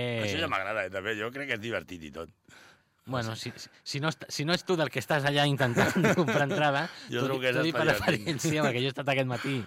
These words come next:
Speaker 1: Jo trobo que és divertit, això, i tot. És una anècdota divertida. Eh, mira.
Speaker 2: Ja comences, obres el Twitter, aviam, aviam si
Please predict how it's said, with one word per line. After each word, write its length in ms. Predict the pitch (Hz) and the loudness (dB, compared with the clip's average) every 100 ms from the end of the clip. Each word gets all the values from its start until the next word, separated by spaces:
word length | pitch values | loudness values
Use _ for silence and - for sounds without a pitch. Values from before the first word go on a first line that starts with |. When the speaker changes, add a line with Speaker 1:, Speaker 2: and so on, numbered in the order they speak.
| - _ - | -8 _ -14
Speaker 1:
Jo 140 | 135 | -12
trobo 160 | 131 139 | -8 -4
que 80 | 131 | -4
és 80 | 117 | -2
divertit, 460 | 117 90 82 85 | -4 -6 -8 -10
això, 240 | 82 76 90 | -10 -8 -10
i 80 | 76 | -8
tot. 160 | 80 92 | -8 -8
És 100 | 92 104 | -6 -2
una 80 | 104 | -2
anècdota 260 | 107 107 104 | 0 0 -2
divertida. 560 | 98 92 80 90 82 90 92 | -2 -4 -6 -6 -6 -6 -8
Eh, 60 | 87 | -8
mira. 240 | 98 90 - - - | -8 -10 -16 -14 -4
Speaker 2:
Ja 80 | 117 | -2
comences, 380 | 120 120 110 113 - 117 | -2 -4 -6 -10 -12 -4
obres 320 | 117 117 104 | -2 -2 -2
el 140 | 107 | -4
Twitter, 240 | 120 123 110 | -4 -4 -4
aviam, 300 | 101 90 87 _ _ | -4 -4 -8 _ _
aviam 240 | - 95 98 | -6 -6 -8
si 160 | 110 | -8